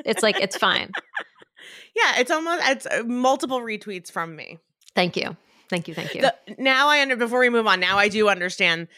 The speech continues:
Speaker 2: at the end of season three, 'cause I just finished season three yesterday. Um, and I gasped at the end of season three.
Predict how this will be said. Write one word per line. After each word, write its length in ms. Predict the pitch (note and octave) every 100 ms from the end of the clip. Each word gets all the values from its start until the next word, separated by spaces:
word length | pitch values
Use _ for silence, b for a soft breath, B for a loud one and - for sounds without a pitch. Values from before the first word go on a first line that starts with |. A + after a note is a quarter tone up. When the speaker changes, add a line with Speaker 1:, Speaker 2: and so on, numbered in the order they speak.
| B B B
Speaker 2:
at 120 | G#3+
the 140 | G#3 G#3
end 120 | G3
of 80 | F#3+
season 320 | G#3+ G3 F#3+
three, 160 | G3 F3
'cause 140 | A3+
I 80 | G3
just 340 | G3 G3 G3+ -
finished 280 | F#3+ F3+
season 240 | - E3 E3+
three 160 | E3+
yesterday. 640 | D#3 D#3 - D3+ A#2 D3 E3+ b b b F3+
Um, 460 | F3+ D3+ C#3+ D3+ _ _ _ _ _ G3
and 180 | F#3 E3+
I 60 |
gasped 600 | E3 D3 C#3+ D3 - _ -
at 100 | E3+
the 100 | D#3+
end 100 | D3+
of 60 |
season 240 | D#3 D#3 D#3
three. 260 | E3 D#3